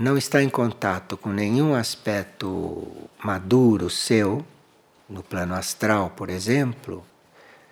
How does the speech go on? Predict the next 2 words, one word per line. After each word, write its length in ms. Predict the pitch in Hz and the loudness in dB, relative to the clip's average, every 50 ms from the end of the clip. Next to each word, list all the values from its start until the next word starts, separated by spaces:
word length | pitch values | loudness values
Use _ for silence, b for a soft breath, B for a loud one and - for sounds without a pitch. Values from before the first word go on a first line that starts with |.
| b b b b _ - | b b b b _ -10
você 1080 | 127 127 165 196 180 - - - - 123 123 151 175 196 208 208 202 208 170 147 - - | -4 -2 0 0 0 -2 -4 -2 0 0 2 0 0 0 -2 -2 -4 -6 -10 -14 -16 -16
sonha 760 | - - - - - - - 98 101 113 127 147 160 196 202 | -14 -12 -10 -8 -4 -2 -2 -2 0 -2 -2 -2 -2 -4 -4